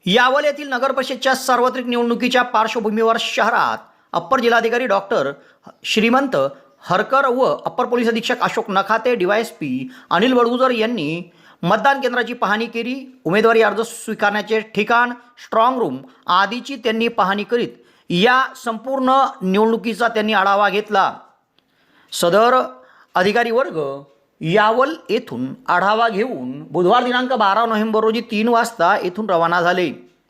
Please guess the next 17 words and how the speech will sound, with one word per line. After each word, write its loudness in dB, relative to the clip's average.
यावल 4
येथील 0
नगरपालिकेच्या -2
सार्वत्रिक -2
निवडणूककरिता 0
प्रशासनाकडून -2
जय्यत 0
तयारी 2
करण्यात -2
आली 0
आहे. 0
यात 0
नगर -2
परिषद -6
कार्यालयात 0
सोमवारपासून -2
उमेदवारी 0